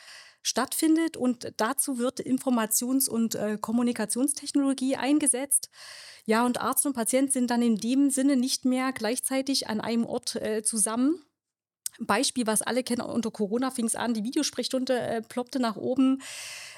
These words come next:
Äh, man hatte einen Live-Kontakt, ähm, es gibt aber auch andere Möglichkeiten, ähm, zum Beispiel, dass sich zwei Ärzte, ja, austauschen, das Konsil, das kann man auch hervorragend in die digitale Welt übersetzen, äh, mit dem Telekonsil. Und da macht's eben auch, was dann spannend ist, da gibt's dann eben auch Unterformen.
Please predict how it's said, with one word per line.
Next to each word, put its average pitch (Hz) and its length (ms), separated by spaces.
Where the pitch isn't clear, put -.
Äh, 214 140
man 208 180
hatte 226 200
einen 208 220
Live-Kontakt, 277 840
ähm, 233 340
es 214 120
gibt - 160
aber 202 160
auch 190 100
andere 269 300
Möglichkeiten, 254 840
ähm, 214 460
zum 202 120
Beispiel, 202 280
dass 202 140
sich 208 120
zwei 202 200
Ärzte, 240 760
ja, 202 440
austauschen, 226 600
das 254 140
Konsil, 220 540
das 233 200
kann 226 140
man 226 100
auch - 160
hervorragend 233 640
in 220 80
die 214 140
digitale 220 500
Welt 254 200
übersetzen, 214 600
äh, 214 100
mit 220 140
dem 226 140
Telekonsil. 202 720
Und 196 160
da 214 140
macht's 233 320
eben 240 240
auch, 226 240
was 226 160
dann 233 160
spannend 233 380
ist, 247 260
da 196 60
gibt's - 160
dann 214 120
eben 208 160
auch - 160
Unterformen. 262 680